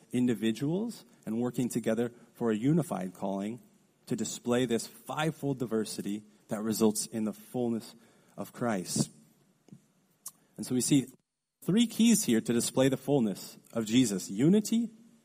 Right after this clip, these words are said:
diversity, maturity. Now, I underlined, uh, the word calling, and I'd encourage you too, if you're taking notes, underline that, circle that.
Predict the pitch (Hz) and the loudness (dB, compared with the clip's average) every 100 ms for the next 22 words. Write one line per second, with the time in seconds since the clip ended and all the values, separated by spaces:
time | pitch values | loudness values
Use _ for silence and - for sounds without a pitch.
0 | _ _ _ - 98 117 123 139 131 139 | _ _ _ -6 -2 -2 0 0 2 0
1 | 139 - _ _ _ _ - 107 - 120 | -2 -14 _ _ _ _ -8 -8 0 2
2 | 107 90 85 - _ _ _ _ _ _ | 2 0 -8 -14 _ _ _ _ _ _
3 | _ _ _ _ _ _ _ _ _ _ | _ _ _ _ _ _ _ _ _ _
4 | _ _ 131 139 - 127 165 202 185 165 | _ _ 2 2 2 0 2 6 6 6
5 | 139 135 131 120 120 135 127 - 156 185 | 4 2 0 0 0 2 0 0 2 4
6 | 127 110 110 120 - 139 123 135 - 151 | 4 4 2 0 0 0 2 -2 0 0
7 | 120 - 135 117 110 127 151 - - 139 | 0 -2 -2 0 2 2 0 -4 -2 2
8 | 143 143 143 143 139 - 147 139 139 143 | 4 4 4 2 0 0 -4 -2 2 4
9 | 139 | 2